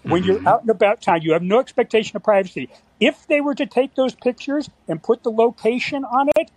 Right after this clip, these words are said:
Speaker 1: of, of an individual and,
Speaker 2: Yeah.
Speaker 1: and,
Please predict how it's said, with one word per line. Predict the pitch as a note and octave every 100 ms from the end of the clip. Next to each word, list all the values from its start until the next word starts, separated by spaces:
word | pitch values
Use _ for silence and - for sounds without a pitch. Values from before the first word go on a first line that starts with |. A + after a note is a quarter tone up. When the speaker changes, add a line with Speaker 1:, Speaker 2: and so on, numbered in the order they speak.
| _ _
Speaker 1:
of, | - F#3 -
of | F3
an | G#3+ A#3
individual | A#3 B3 G#3 B3 B3+ C#4 D#4 - -
and, | F#3 E3+
Speaker 2:
Yeah. | F#2+ - G#3+
Speaker 1:
and, | -